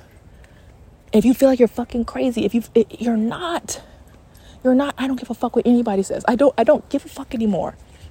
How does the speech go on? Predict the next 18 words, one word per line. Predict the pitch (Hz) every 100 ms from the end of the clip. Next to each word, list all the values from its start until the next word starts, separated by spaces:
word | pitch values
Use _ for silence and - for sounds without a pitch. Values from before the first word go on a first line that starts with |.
| - - - - - - -
I |
don't | 214 233 -
<laughs> |
care. | 294 247 240 - - - -
I | 214 226
know | 220 208 208 196 175 175 - -
that | 180
I'm | - 185
having | 202 190
these | 175 180
medium | 180 175 175
experiences. | 165 - 180 170 165 175 156 - -
I | 165
finally | - 180 180
hired | 175 180 170
a | 170
medium | 190 190 185
coach, | 175 226 330 -